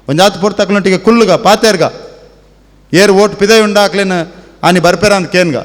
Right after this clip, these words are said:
ಏರೆಗ್ ಓಟ್ ಬರ್ರೆ ಓಟು ಪಾಡ್ರೆ ಕಷ್ಟ ಆಪುಂಡ ಆಕ್ಲೇನು ಪಟ್ಟಿ ಮನ್ಪುಗ. ಇಂದು ಪೂರ ನಿಕುಲ್ ನಮ್ಮ ಮಂತಿನ ಕೆಲ್ಸನೇ ಮನ್ಪಂದ ಕೆಲ್ಸ ಆತ್. ಐನು ಅಂತೆ ಗಂಭೀರತೆ ಮನ್ಪುಗ ಅಂತ ನಿಕಲ್ಡ ವಿನಂತಿ ಮಂತೊಂದು ಎನ್ನ ಒಂಜೇ ವಿನಂತಿ.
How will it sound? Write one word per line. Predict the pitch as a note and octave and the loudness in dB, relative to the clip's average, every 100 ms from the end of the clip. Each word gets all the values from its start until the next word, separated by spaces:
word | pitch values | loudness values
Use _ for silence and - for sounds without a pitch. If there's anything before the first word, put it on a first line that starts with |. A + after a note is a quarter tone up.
| - - _ _ _ _ _ _ _ _ _ - | -12 -20 _ _ _ _ _ _ _ _ _ -6
ಏರೆಗ್ | E3 G#3+ F#3+ | 0 2 4
ಓಟ್ | G3+ A3 | 2 2
ಬರ್ರೆ | F3+ G3+ G#3 G3 | 0 0 4 2
ಓಟು | F3 G3 G3+ | 2 0 0
ಪಾಡ್ರೆ | F#3 F#3+ F#3+ | 0 -2 -2
ಕಷ್ಟ | F#3+ - | -2 0
ಆಪುಂಡ | A3 F#3 G3 | 0 0 0
ಆಕ್ಲೇನು | G3 F#3+ F3+ | -2 -2 -4
ಪಟ್ಟಿ | C#3+ - | -4 -4
ಮನ್ಪುಗ. | F3 D#3+ B2+ | -6 -6 -8
ಇಂದು | G2 - C3+ | -14 -12 -8
ಪೂರ | C3+ F#3 A3 | -4 0 2
ನಿಕುಲ್ | F#3 E3+ E3+ | 2 0 0
ನಮ್ಮ | E3 | 0
ಮಂತಿನ | D#3+ E3+ G3 F#3+ | 2 2 0 0
ಕೆಲ್ಸನೇ | F3+ F3 F3 | 0 0 -4
ಮನ್ಪಂದ | C#3+ D3 E3+ E3+ | -2 -2 -2 -2
ಕೆಲ್ಸ | D#3+ D#3 D#3 | -2 -2 -2
ಆತ್. | C#3 - - - - - - C#3+ | -4 -6 -20 -20 -20 -20 -6 0
ಐನು | G3+ G3+ | 2 0
ಅಂತೆ | F3 D#3+ E3 C#3 - - - - _ _ _ _ _ _ _ _ _ - | -2 0 0 0 -8 -20 -20 -20 _ _ _ _ _ _ _ _ _ -4
ಗಂಭೀರತೆ | D3 F3+ C4+ C4 A3+ | 0 4 4 4 2
ಮನ್ಪುಗ | G#3 G3 F3 | 0 -2 -4
ಅಂತ | F#3 F3+ | -4 -2
ನಿಕಲ್ಡ | D#3+ C#3+ | -4 -4
ವಿನಂತಿ | D3+ D#3 D3 | -2 -2 -2
ಮಂತೊಂದು | C#3+ C3 B2+ C3 - - _ _ _ _ _ _ _ | -4 -4 -6 -10 -16 -20 _ _ _ _ _ _ _
ಎನ್ನ | B2 D3 | -4 0
ಒಂಜೇ | D#3 E3+ F#3+ | 2 2 2
ವಿನಂತಿ. | F3 F3+ D#3 | 2 0 -2